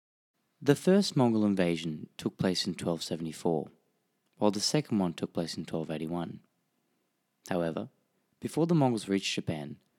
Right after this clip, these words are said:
thirteenth century Japan was relatively isolated from the rest of the world, let alone Mongolia. While the Mongols were conquering other present-day Asian countries,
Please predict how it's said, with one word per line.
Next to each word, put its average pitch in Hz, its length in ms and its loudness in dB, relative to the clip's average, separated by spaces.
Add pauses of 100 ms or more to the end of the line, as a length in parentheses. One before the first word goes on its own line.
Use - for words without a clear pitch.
(320)
thirteenth 131 400 0
century 104 340 -2
Japan 85 440 -4
was 82 200 -12
relatively 98 480 -2
isolated 82 580 -6
from - 120 -12
the 78 80 -6
rest 78 160 -6
of - 80 -20
the 80 60 -8
world, 76 320 -6 (640)
let 107 100 6
alone 95 260 4
Mongolia. 82 640 -6 (880)
While - 100 -4
the 98 80 -2
Mongols 107 320 2
were 107 60 -2
conquering 95 420 -2
other 90 140 -2
present-day 85 480 -6
Asian 80 220 -8
countries, 85 560 -6